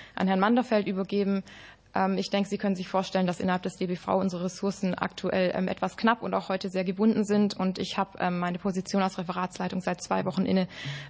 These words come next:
Ähm, und der Bereich, ähm, Agrardiesel und Steuerbegünstigung liegt sonst auch nicht in meiner, meinem Arbeitsfeld.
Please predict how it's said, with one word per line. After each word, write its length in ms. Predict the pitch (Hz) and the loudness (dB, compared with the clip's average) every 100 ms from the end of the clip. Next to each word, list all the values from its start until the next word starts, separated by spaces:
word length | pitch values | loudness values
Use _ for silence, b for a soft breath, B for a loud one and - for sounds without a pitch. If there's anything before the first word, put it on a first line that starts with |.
| - | 0
Ähm, 280 | 185 185 180 | 2 2 2
und 260 | 185 185 | 0 2
der 160 | 185 180 | 2 2
Bereich, 460 | 190 185 190 185 - | 0 0 0 -2 -2
ähm, 300 | 185 185 175 | 0 0 0
Agrardiesel 760 | 185 175 185 202 208 196 196 185 | -2 2 4 4 2 -2 -2 -2
und 280 | 185 185 - | -2 -2 -2
Steuerbegünstigung 640 | 185 180 185 180 - 185 | -2 -2 -2 -4 0 2
liegt 220 | 180 180 | 2 0
sonst 200 | 180 180 | 0 2
auch 120 | 180 175 | 2 0
nicht 160 | 185 | 0
in 100 | 190 | 0
meiner, 380 | 185 202 208 196 - | 2 2 2 -2 -6
meinem 300 | 185 202 208 | 0 2 4
Arbeitsfeld. 600 | 202 190 185 - 196 190 | 4 2 -2 -4 -2 -4